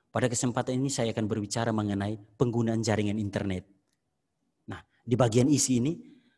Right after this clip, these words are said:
di pikiran Mister ini, Mister akan menyampaikan, bagian isi itu biasanya yang pertama, gambaran umum atau pengertian dari topiknya. Setelah itu, hal-hal positif dari topik itu apa saja.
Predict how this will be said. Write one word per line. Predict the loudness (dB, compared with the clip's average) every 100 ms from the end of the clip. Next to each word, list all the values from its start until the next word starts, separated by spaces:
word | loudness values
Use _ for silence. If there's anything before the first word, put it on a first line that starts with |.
| _ _ _
di | -6 -4
pikiran | -2 0 2 2
Mister | 2 0 -2 -2
ini, | -2
Mister | -2 -4 -4
akan | -2
menyampaikan, | -2 -2 -2 -2 0
bagian | 2 4 6
isi | 4 2
itu | 2
biasanya | 2 2 2
yang | 2
pertama, | 2 4 2 -2 -8 -18 2
gambaran | 6 8 8 8
umum | 6 4 4
atau | 2 4
pengertian | 4 4 4 4 4
dari | 4 4 2 -2 -12 -20 _ _ _ 2
topiknya. | 4 4 0 -2 -4 -16 _ _ _ _ _
Setelah | -8 2 4 4
itu, | 4 2
hal-hal | 4 4 2
positif | 0 0 0 0 2
dari | 2
topik | 2 0 0
itu | 0 2
apa | 2 2
saja. | 0 -2 -4